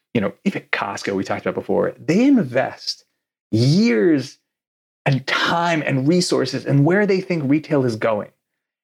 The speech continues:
And when that kind of lightning in a bottle moment comes, they're ready for it. And it's because of the investment. And so I, we hear this so much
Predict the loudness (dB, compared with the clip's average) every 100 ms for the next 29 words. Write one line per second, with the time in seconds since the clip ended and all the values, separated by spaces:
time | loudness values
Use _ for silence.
0 | _ -4 -2 0 0 0 0 -2 -2 -6
1 | -4 -4 -4 -6 _ -2 0 0 -2 -2
2 | 0 0 0 0 0 -2 -2 -2 -2 0
3 | 0 0 -2 0 -2 -6 -6 -4 -4 -2
4 | -2 0 -2 -2 -2 -2 -2 0 0 0
5 | 0 -4 -8 -20 _ _ _ _ _ _
6 | -2 0 2 0 -2 -8 _ _ _ -8
7 | -8 -6 -4 -2 0 0 -2 -4 -4 -2
8 | -4 -8